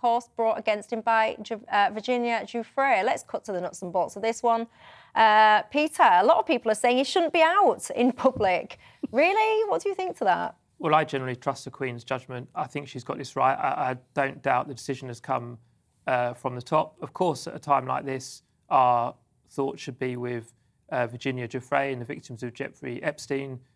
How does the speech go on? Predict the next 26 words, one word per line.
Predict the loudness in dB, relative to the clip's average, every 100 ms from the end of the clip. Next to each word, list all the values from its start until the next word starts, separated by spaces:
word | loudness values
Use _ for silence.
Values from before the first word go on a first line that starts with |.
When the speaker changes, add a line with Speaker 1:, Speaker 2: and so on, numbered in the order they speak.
| _
Speaker 2:
Prince | -6 -4 -2
Andrew's | -2 -2 -6 -8 -10 _ -4
denied | 2 4 4
a |
lot | 2 -2
of |
things, | -2 -4 -6 -8
but | -8
obviously | -8 -8 -6
he's | -6
been | -6 -6
involved | 0 0 -2
in | -8
a | -10
settlement. | -10 -12 -12 -14 -16 -6
But | -6 -6 _ _ _ _ _ _ _ _ -18 -14
the | 0 4
idea | 4 2 0 0
that | -2
he | -6
essentially | -4 -6 -8 -6
goes | 0 0 0
to | -6
a |
memorial | -8 -6 -4 -6 -8
service | -4 -4 -4 -8 -12